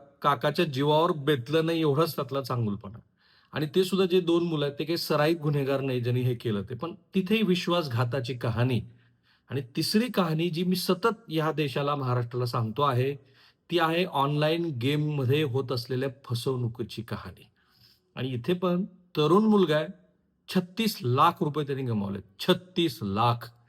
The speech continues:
चौथी कहाणी आहे, ज्याच्यामध्ये मात्र दुर्दैवाने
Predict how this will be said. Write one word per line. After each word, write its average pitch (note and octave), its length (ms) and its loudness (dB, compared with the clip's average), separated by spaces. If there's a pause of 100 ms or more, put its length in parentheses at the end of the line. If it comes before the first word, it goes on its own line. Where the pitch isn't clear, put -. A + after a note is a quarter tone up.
(560)
चौथी F3 320 4
कहाणी F3 400 2
आहे, F3+ 100 -2
ज्याच्यामध्ये D3+ 400 -2
मात्र D3 300 -4
दुर्दैवाने C3+ 760 -2